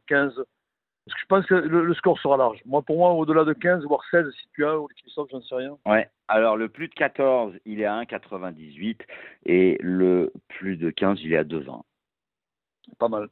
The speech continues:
Speaker 1: Plus quinze, moi, je tenterai le plus quinze. Je vois pas comment ils vont résister. Notamment en fin de match, un manque de, de, de, de puissance, de fraîcheur, ils vont, ils peuvent exploser, les Bordelais.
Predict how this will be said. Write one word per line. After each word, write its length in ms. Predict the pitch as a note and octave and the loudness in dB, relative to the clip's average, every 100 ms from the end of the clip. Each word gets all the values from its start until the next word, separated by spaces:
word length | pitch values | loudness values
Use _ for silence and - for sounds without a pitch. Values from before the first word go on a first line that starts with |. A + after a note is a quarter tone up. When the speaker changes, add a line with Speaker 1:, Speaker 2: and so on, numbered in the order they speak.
| _ _ | _ _
Speaker 1:
Plus 160 | - B2+ | -20 -4
quinze, 240 | D3 D#3 | 0 2
moi, 160 | D3+ D3 | 2 -2
je 60 | B2 | 0
tenterai 360 | D3 C3 C#3 | -4 2 2
le 80 | C3+ | 2
plus 180 | - A2+ | -2 -6
quinze. 200 | C#3+ C#3 | -4 -4
Je 60 | - | -2
vois 140 | A#2+ | -2
pas 120 | B2 | -2
comment 260 | B2+ C3 C3+ | -4 -2 0
ils 80 | B2+ | 2
vont 100 | A#2+ | 0
résister. 500 | A#2+ A2+ - C3+ C3+ _ - - _ _ | -2 -6 -6 -4 -4 _ -20 -20 _ _
Notamment 360 | A#2 A#2 C3+ C#3 | -4 0 4 4
en 60 | B2+ | 4
fin 140 | C3+ | 2
de 140 | C3 | 4
match, 260 | C3 C3+ - | 4 4 2
un 140 | A#2 | 0
manque 400 | A2+ A#2+ B2+ A#2 | 0 -2 -2 -2
de, 120 | A#2 A#2 | -2 -2
de, 200 | A2+ A2+ | -4 -4
de, 340 | A2 G#2+ G#2+ | -8 -8 -10
de 120 | G#2+ | -12
puissance, 480 | G#2 C3 - C#3 B2 | -12 -12 -2 0 0
de 60 | A2+ | -4
fraîcheur, 420 | - A#2+ - C3+ | -4 -4 2 2
ils 80 | B2 | 2
vont, 260 | A2+ G#2+ - - - - _ _ - | -4 -6 -12 -20 -20 -20 _ _ -14
ils 80 | |
peuvent 220 | G#2+ C3 B2 | 0 2 2
exploser, 420 | - B2 A2+ A2 | 0 -2 -2 -2
les 280 | G#2 G2+ G2+ | -2 -4 -2
Bordelais. 360 | G2 G2+ G2 | -2 -2 -6